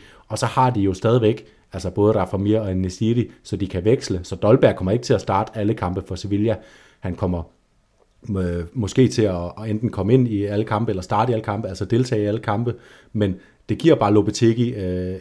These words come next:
en alternativ mulighed, og en alternativ mulighed, jeg glæder mig helt vildt til at se Sevilla med, fordi det har nogle gange virket som om, at, øh,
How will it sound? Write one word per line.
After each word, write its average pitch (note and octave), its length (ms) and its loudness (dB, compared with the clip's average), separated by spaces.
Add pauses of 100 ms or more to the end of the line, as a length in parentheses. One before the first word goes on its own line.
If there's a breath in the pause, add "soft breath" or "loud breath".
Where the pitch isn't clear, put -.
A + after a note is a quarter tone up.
en F#2 200 -6
alternativ A2+ 560 0
mulighed, A#2+ 340 2
og G#2 140 -4
en G#2 80 0
alternativ A2 500 0
mulighed, G#2+ 260 0
jeg F#2 100 -4
glæder A2 240 2
mig G2 120 -2
helt G#2+ 240 -2
vildt G2 120 -2
til - 100 -2
at G2+ 80 2
se A2 280 4 (320 loud breath)
Sevilla A2 420 2
med, G2 220 2
fordi G2+ 160 -6
det F#2+ 100 -2
har G#2 200 -2
nogle G#2+ 160 0
gange G#2+ 220 -2
virket A2 280 2
som G#2 160 -4
om, G#2 200 0
at, F2+ 260 -10
øh, E2+ 40 -6